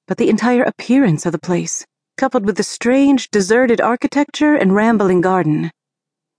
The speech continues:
The awkwardly planted trees and shrubs, the general disrepair of the structure.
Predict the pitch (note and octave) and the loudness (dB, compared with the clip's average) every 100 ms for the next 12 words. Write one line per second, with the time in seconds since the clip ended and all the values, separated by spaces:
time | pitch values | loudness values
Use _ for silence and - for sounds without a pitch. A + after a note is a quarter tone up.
0 | - F3 - D#3+ - E3+ E3+ F3+ F#3 E3+ | -6 -4 -2 -2 -2 -2 -2 0 -2 -2
1 | - - G3 G3 E3 D3+ - G3+ A3 G3 | -6 -2 0 0 -2 -4 -2 0 0 -2
2 | - - - F#3 G3+ G3 F3 A3 - G3 | -8 -10 -4 0 2 2 2 0 -2 -6
3 | - A#3 G3 E3 - G#3 - D#3+ E3 | -2 0 0 -2 -4 -6 -4 -6 -6